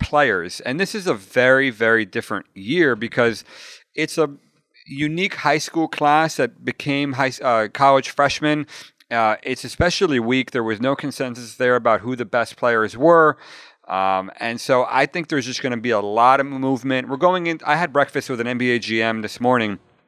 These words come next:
and he told me, he said, "I told our scouts, we have our preseason rankings, but I'm ready to throw those out the window in about a month's time. And we're gonna start brand new. We're gonna look at this thing fresh. We're not gonna,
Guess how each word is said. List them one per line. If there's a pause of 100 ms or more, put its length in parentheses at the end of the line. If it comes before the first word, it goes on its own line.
(380)
and
he
told
me,
he
said, (440)
"I
told
our
scouts, (840)
we
have
our
preseason
rankings, (260)
but
I'm
ready
to
throw
those
out
the
window
in
about
a
month's
time.
And
we're
gonna
start (320)
brand
new. (280)
We're
gonna
look
at
this
thing
fresh. (360)
We're
not
gonna,